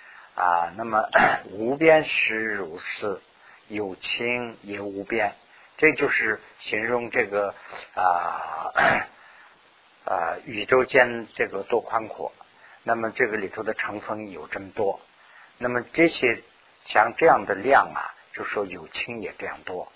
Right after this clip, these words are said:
就是说有情的量是这么多。这个第一句是呢，讲这个理，有情的量。第二句呢，就说菩萨普，啊，<clears throat> 这个悲悯，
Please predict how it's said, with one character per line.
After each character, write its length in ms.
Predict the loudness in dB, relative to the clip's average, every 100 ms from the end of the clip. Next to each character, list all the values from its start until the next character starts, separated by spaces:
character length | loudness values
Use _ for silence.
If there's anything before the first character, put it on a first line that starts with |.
| -12
就 120 | -4
是 160 | -2 -2
说 240 | -2 -2
有 220 | -4 -10 -10
情 260 | -10 -6
的 120 | -4
量 280 | 0 2 0 -2
是 200 | -6 -6
这 100 | -10
么 80 | -16 -14
多。 220 | -14 -14 _ -18
这 120 | -16
个 100 | -14
第 240 | -10 -10
一 60 | -10
句 160 | -10
是 180 | -10 -10
呢， 80 | -12 -14
讲 220 | -12 -12 -10
这 100 | -8
个 100 | -8
理， 240 | -10 -12
有 140 | -10 -10
情 180 | -8 -4
的 60 |
量。 260 | 4 4 4 -8 -20 -20 -20 -20 -20 -20 4
第 140 | 8
二 140 | 8
句 120 | 6 -2
呢， 140 | -2
就 120 | -2
说 320 | 0 2 2 -2 -14
菩 320 | -8 -4 -4
萨 420 | 6 8 10 8 0 -16 -16 -16 -20 _ _ _ _ _ _ _ _ _ _ -18 -10
普， 460 | -2 2 2 0 -4 -20 -20 -20 -16
啊， 400 | -4 -2 -2 -4 -12 _ 0
<clears throat> 0 | 4 4 0 -4 -14 -20
这 60 | -20 -10
个 440 | -6 -4 -4 -4 4
悲 100 | 6
悯， 180 | 6